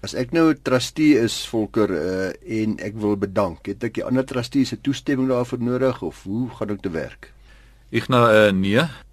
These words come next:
Speaker 2: die, ehm, relevante artikel bepaal dat 'n mens eensydiglik as 'n trustee kan bedank. Daardie bedanking moet dan ingehandig word by die, eh, meester van die Hooggeregshof en daar was ook al hofsaake,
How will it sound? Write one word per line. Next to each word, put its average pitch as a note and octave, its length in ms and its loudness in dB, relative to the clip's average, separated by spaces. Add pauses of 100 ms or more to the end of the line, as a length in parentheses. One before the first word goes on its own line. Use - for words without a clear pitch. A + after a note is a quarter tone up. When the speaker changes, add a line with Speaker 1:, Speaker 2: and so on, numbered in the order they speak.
Speaker 2:
die, G2+ 380 0
ehm, F#2+ 200 2 (360)
relevante A#2 640 2
artikel A2+ 580 2
bepaal G#2 560 4 (280)
dat F#2 180 -6
'n F#2+ 40 0
mens F#2+ 220 -2
eensydiglik G2+ 840 2
as F2+ 180 -4
'n F2+ 100 -6
trustee F#2 600 -4 (160)
kan F#2+ 200 0
bedank. F2+ 460 -2 (520)
Daardie G2 380 0
bedanking G2+ 680 0
moet F#2+ 240 -4
dan F#2 180 2
ingehandig G2 600 -2
word F#2+ 400 -2
by F2+ 280 0
die, F2 280 -2
eh, E2+ 80 -2
meester F#2+ 340 -2
van F#2 180 -4
die E2 100 -4
Hooggeregshof B2 640 0 (460)
en E2+ 120 -8
daar F2 120 -2
was F#2 180 0
ook G#2+ 160 -4
al G2 200 4
hofsaake, A#2+ 800 2